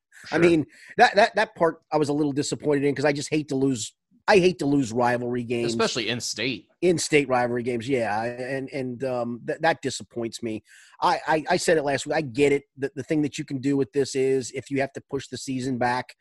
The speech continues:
Speaker 1: even further, 'cause the S E C is gonna start on,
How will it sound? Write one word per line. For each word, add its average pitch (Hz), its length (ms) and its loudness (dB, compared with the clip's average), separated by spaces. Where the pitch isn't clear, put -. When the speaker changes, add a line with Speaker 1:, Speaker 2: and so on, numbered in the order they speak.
Speaker 1:
even 135 240 0
further, 127 440 0
'cause 117 140 -6
the 131 100 -2
S 123 120 -4
E 120 60 -10
C 127 120 -6
is 110 80 -8
gonna 120 140 -4
start 127 340 -2
on, 117 440 -4